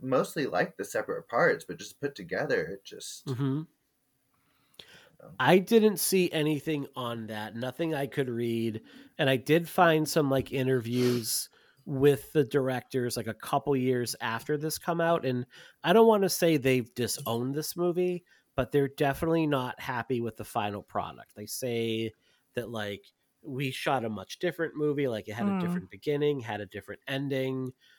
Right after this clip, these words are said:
Speaker 2: A lot of things in the middle were changed," or, like, "The movie that we made sits on our hard drives, and maybe one day we'll actually get to show it to people." But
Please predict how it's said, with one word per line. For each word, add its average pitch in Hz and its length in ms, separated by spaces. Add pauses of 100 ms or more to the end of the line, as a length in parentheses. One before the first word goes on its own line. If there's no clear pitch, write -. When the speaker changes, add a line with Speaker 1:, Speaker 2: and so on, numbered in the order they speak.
(120)
Speaker 2:
A 113 80
lot 101 220
of 104 100
things 107 300
in 101 80
the 98 80
middle 147 320
were 147 100
changed," 139 600
or, 120 100
like, 107 280 (320)
"The 131 100
movie 170 460
that 147 200
we 120 320
made 160 440
sits - 400
on 139 120
our 123 140
hard 117 320
drives, 107 520
and 110 260
maybe 120 340
one 113 260
day 110 180
we'll 107 220
actually 107 440
get 110 220
to 101 100
show 104 300
it 101 100
to - 80
people." 160 500 (420)
But 120 300